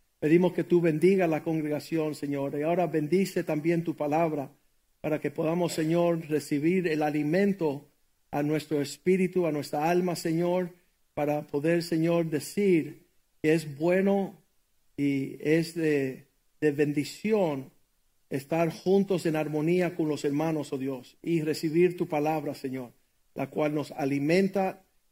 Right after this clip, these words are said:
aquella que nos corrige, que nos alinea, que nos guía, que es lámpara a nuestros pies, luz a nuestra senda, Señor. Que nuestros pensamientos sean saturados con tu palabra, Señor,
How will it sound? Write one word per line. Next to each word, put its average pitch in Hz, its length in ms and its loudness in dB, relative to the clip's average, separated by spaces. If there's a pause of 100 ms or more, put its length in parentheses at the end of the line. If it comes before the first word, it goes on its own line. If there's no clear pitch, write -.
aquella 156 560 -2
que 151 140 -6
nos 135 180 -6
corrige, 170 800 -2
que 147 120 -8
nos 135 360 -10 (380)
alinea, 175 800 0 (260)
que 147 120 -6
nos 139 240 -8 (100)
guía, 180 440 0
que 165 120 -6
es 139 120 -6
lámpara 160 520 -2
a 147 40 -4
nuestros 143 360 -6
pies, 170 400 0
luz 165 300 2
a 143 80 -6
nuestra 143 320 -6
senda, 147 380 -6
Señor. 131 360 -16 (420)
Que 165 100 6
nuestros 185 320 4
pensamientos 190 680 2
sean 190 300 2
saturados 170 760 0
con 151 160 -4
tu 147 140 -6
palabra, 143 460 -2
Señor, 131 400 -8